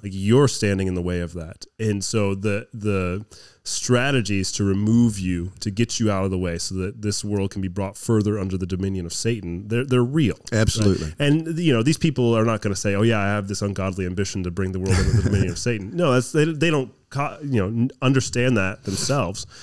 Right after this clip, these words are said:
Speaker 1: but it is true of
Speaker 2: Absolutely.
Speaker 1: them, and it's true of us. It's interesting, you know, the Lord says in, in the Sermon on the Mount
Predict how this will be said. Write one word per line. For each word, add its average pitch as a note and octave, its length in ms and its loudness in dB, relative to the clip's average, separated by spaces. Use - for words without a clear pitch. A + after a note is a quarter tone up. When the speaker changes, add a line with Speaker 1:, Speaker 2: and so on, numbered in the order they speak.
Speaker 1:
but C#3 100 6
it D3 140 8
is D#3+ 200 6
true D3 380 4
of G#2+ 60 4
Speaker 2:
Absolutely. G#2+ 340 0
Speaker 1:
them, A2 40 2
and A2 100 6
it's - 160 0
true C#3 260 6
of G#2 100 2
us. - 360 -4
It's A#2+ 100 -4
interesting, C#3 420 2
you G#2+ 100 2
know, G#2 60 0
the G#2 100 -2
Lord G#2+ 180 0
says G2+ 260 0
in, F#2+ 160 -2
in A#2+ 40 2
the A2+ 60 2
Sermon B2 260 2
on G2+ 60 2
the F#2+ 60 2
Mount G#2 300 0